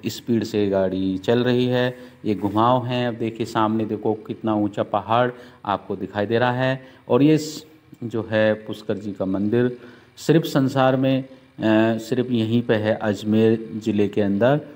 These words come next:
और अजमेर में पुष्कर नामक स्थान पर ये, अ, बसा हुआ है। <clears throat> तो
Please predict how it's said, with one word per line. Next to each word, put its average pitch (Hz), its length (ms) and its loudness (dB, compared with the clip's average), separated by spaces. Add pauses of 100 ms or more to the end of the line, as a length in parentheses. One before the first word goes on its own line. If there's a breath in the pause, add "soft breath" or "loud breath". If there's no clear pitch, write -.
(140 loud breath)
और 117 160 2
अजमेर 110 420 -2
में 120 220 -2
पुष्कर 139 360 -2
नामक 113 320 0
स्थान 98 320 -6
पर 98 400 -8
ये, 107 260 -2 (460 loud breath)
अ, 98 100 0
बसा 87 300 0
हुआ 85 240 -8
है। 82 220 -10 (160)
<clears throat> 147 420 2 (1000 loud breath)
तो 107 120 4